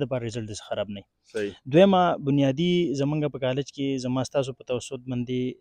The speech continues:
Speaker 1: دغه واکدارانو نه ریکویسټ دی
Speaker 2: صحیح.
Speaker 1: چې دلته کې س-، اوریجنل چې کوم پوسټ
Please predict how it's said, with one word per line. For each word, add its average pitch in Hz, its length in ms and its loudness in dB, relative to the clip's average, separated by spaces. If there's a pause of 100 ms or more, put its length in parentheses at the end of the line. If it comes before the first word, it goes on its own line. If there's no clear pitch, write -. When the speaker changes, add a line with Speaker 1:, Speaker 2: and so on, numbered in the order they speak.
(220)
Speaker 1:
دغه 120 220 -4
واکدارانو 113 440 -6
نه 104 120 -10
ریکویسټ - 360 -12
دی - 80 -20 (300)
Speaker 2:
صحیح. 101 180 -6 (440)
Speaker 1:
چې 131 60 -2 (120)
دلته 156 400 0
کې 147 120 -2 (520)
س-، - 340 -8
اوریجنل 143 640 2
چې 131 80 -6 (100)
کوم 120 160 -2 (560)
پوسټ 147 240 6